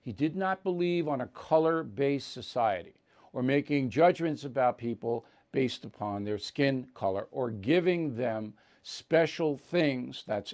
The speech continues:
equity. That's Biden equity, okay? Doctor King didn't believe in any of that because he knew that would create tension and hatred and would not bring the races together. That's the genius of the man.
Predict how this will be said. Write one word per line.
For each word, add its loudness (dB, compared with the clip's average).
equity. 2
That's -2
Biden 6
equity, -4
okay? 4
Doctor 0
King 2
didn't 2
believe 0
in -2
any -4
of -8
that -16
because -2
he -2
knew 4
that 2
would -8
create -2
tension -6
and -4
hatred 0
and -6
would -4
not 0
bring 0
the -4
races -6
together. -6
That's 0
the -4
genius -2
of -4
the -6
man. -6